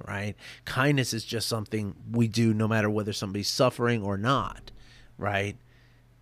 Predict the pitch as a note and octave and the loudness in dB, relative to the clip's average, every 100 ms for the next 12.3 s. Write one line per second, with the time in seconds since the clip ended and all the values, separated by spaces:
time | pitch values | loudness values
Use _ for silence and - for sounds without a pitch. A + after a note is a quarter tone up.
0 | _ _ _ _ - - - - C3+ C3+ | _ _ _ _ -20 -20 -20 -2 4 4
1 | A#2+ C#3 C#3+ D3+ D3 D3+ D3+ D3+ C3+ - | 6 4 4 2 4 2 4 4 4 0
2 | - E3+ D#3 C3 A#2+ - C3+ B2 A2+ - | 0 0 0 -2 -6 -4 -2 -2 -4 -4
3 | C#3+ D3+ D3 - C3 A#2 A#2 A2+ G#2+ A2+ | -2 0 0 0 0 0 -2 -4 -2 -2
4 | C3+ E3 D3+ G#2 F#2+ - - - - _ | -2 -2 -2 -2 -4 -10 -18 -20 -20 _
5 | - A2 A2 A2+ - - - - B2+ B2+ | -6 -4 -2 -2 -6 -14 -12 0 2 2
6 | A#2+ B2 A#2+ B2+ A#2 B2 C3+ F3+ G3+ G3 | 0 0 0 0 2 0 2 2 4 4
7 | C3+ A2+ G#2 A#2+ G#2 F#2 F#2 - A#2+ - | 6 6 4 2 4 2 0 0 0 0
8 | A#2 G#2+ - - - C#3+ D#3+ A2+ - C3 | -2 -4 -6 -20 -8 0 2 0 -2 -4
9 | D3+ D3+ C#3 C3+ B2+ C3+ E3+ B2 A2 - | -2 -2 -2 -2 0 0 2 2 2 0
10 | A2+ C3+ C#3 B2 A2 - - D#3+ D#3+ G2 | -2 0 0 2 0 -4 2 4 6 2
11 | G2 - A#2+ B2 A#2 A2 - F3 F#3+ A2 | 0 0 4 4 2 -4 -2 0 0 0
12 | G2 F#2+ | -4 -10